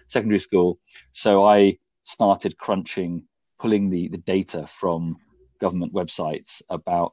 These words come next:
the success and, um, performance of schools for girls in that area. And I did a whole load of cross-referencing, um, in order to pick the,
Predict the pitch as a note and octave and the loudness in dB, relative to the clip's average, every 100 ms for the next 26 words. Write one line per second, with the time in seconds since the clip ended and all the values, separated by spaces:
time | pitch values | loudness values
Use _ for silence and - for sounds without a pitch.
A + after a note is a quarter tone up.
0 | _ E2+ E2 D#2+ _ _ _ - - - | _ -4 -4 -4 _ _ _ -10 -8 -2
1 | G2 D#2 - - - _ _ _ - E2+ | 0 0 -2 -6 -8 _ _ _ -6 -4
2 | E2 E2 E2 D#2 - _ _ - E2 E2 | -2 -4 -4 -6 -14 _ _ -8 -6 -4
3 | D2+ A2+ - G#2 G2 D#2+ C#2 - - E2+ | -4 -6 2 4 4 2 -2 -6 0 2
4 | E2 - - - _ - - - G2 F2 | 0 -4 -16 -20 _ -8 -4 4 4 4
5 | E2+ E2+ - - _ - E2 F#2 E2+ D#2+ | 0 -2 -6 -12 _ -6 0 2 2 0
6 | - F#2+ F2 E2+ - F#2 E2+ D#2 D2+ E2+ | -2 -4 -2 -2 -2 -2 -2 -2 -4 -2
7 | F#2+ F2+ G#2 F#2+ F2 D#2+ - _ - G2+ | 0 2 2 4 2 0 -6 _ -2 -2
8 | - G2 - E2+ - E2 D#2 - _ _ | 0 -2 -2 -10 -8 -8 -8 -10 _ _
9 | _ _ _ _ _ - F#2+ F2+ F#2 F#2 | _ _ _ _ _ 2 2 2 -4 -4
10 | F#2+ E2 - - A2 - - E2+ | -2 -4 -6 -8 -6 -6 -8 -8